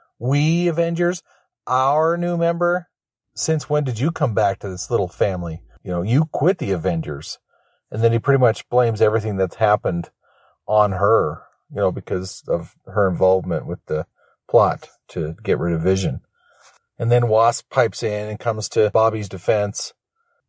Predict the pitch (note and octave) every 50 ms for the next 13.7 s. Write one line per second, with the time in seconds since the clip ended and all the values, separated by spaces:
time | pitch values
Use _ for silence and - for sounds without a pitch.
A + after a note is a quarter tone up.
0 | _ _ - A2 G2+ G2+ F#2 F2+ F#2+ F#2+ F#2+ F#2 F2+ F#2 F#2+ F#2+ F#2 F2+ F2 -
1 | - F#2+ F2+ F2+ F2 - - _ _ _ _ _ _ _ _ _ _ _ _ _
2 | _ _ _ _ _ _ _ - F2+ F2 F2 F#2 A#2 C3 C#3 C3+ B2 - - A#2+
3 | G2+ G#2+ - - B2 A2 G#2+ G#2 G2+ - A2 G2+ G#2 G2 F#2+ - A2+ A2 A#2 A#2
4 | - A2 F2 - F#2 E2+ - - - F2+ E2+ D#2+ D#2 - - - _ _ _ _
5 | _ _ _ _ _ _ _ _ _ _ _ - G2 F#2+ A2 A#2+ B2 B2+ B2 B2
6 | A2+ G2 _ _ _ - A#2 B2 B2+ A#2+ A2 - B2 A2+ A2 A2 F#2+ A2 A2 G#2+
7 | - _ _ _ - - A2+ A2+ A2+ A2+ A2+ A2 - - A#2 G#2 E2+ - - G#2+
8 | G2+ G2 - - F#2 F2+ - - D#2+ F#2+ F#2 F2+ F2+ F2 - _ _ _ - -
9 | - - B2 G#2+ - - A2+ G#2 E2+ - G2 G2 G2 F#2 - - G2 F#2 F2+ F2
10 | E2+ - - - _ _ _ _ _ _ _ _ _ - E3 - E2+ E2 E2 F2
11 | - - G2+ F#2+ F2+ E2 - - _ _ _ _ - - G#2+ A#2+ C#3 C#3 C3 A#2+
12 | A2 A2 A#2 A#2+ A#2 A2+ G#2 G2+ F2+ G2+ G#2+ A#2 A#2 G2 F2 D#2 C#2+ _ _ _
13 | _ _ _ - C3+ B2+ A#2 A2+ G#2 F#2+ E2 D#2 D#2 -